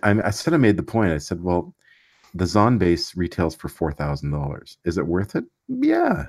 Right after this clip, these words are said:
it is. You know, 'cause that, it was handmade by somebody, um, in his own studio somewhere. He put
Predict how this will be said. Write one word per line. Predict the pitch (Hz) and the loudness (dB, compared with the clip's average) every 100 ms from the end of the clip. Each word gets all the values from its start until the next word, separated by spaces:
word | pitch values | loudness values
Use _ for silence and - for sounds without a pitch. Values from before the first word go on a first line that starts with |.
| - | -6
it | 120 | 0
is. | 175 123 71 - - | 2 2 -2 -10 -4
You | 101 | 0
know, | 104 | 0
'cause | 101 104 | 0 -2
that, | - 104 | 2 0
it | - - - - - | 0 -20 -20 -10 -4
was | 101 - | -4 -4
handmade | - 113 117 107 107 | 0 2 4 2 2
by | 98 | -2
somebody, | - 92 87 87 90 87 _ _ _ - | 0 -2 2 2 2 -2 _ _ _ -10
um, | 85 85 85 82 73 _ | -4 -2 -2 -6 -12 _
in | 95 | -2
his | 92 82 | 0 0
own | 85 90 87 87 139 | 0 0 -2 -4 -10
studio | - 95 95 80 | -8 -4 -2 -2
somewhere. | - 76 73 76 73 - | -2 -6 -4 -4 -6 -8
He | 85 | -10
put | - 95 - | -4 -4 -4